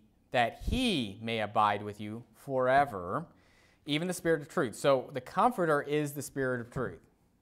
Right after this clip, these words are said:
okay? Or the Holy Ghost that we're gonna see later on. It says, "Whom the world cannot receive because it seeth him not, nor, neither knoweth him, but ye know him,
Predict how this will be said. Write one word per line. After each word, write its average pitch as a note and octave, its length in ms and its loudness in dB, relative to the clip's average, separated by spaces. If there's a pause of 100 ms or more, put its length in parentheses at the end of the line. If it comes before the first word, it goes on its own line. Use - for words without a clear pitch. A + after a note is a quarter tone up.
okay? A2+ 380 -4 (220)
Or A#2+ 120 -6
the A2 80 -4
Holy C3 280 -4
Ghost B2 240 0
that G#2+ 80 -10
we're G#2+ 100 -6
gonna G#2 120 -8
see A2 160 -10
later G#2 280 -2
on. B2 260 4 (1000)
It C#3+ 100 0
says, D#3 260 2 (100)
"Whom G#3+ 200 2
the A3 80 2
world F3+ 300 6
cannot D3+ 340 4
receive D3 460 -4 (560)
because F#3 520 4
it F3+ 140 -2
seeth D3+ 360 -2 (180)
him G3 500 0
not, C3+ 640 4 (560)
nor, D#3 260 -2
neither D#3 360 4
knoweth D3+ 540 2
him, D#3+ 760 2 (360)
but B2 200 -4
ye G#3 160 0
know F#3 320 6
him, D3+ 760 2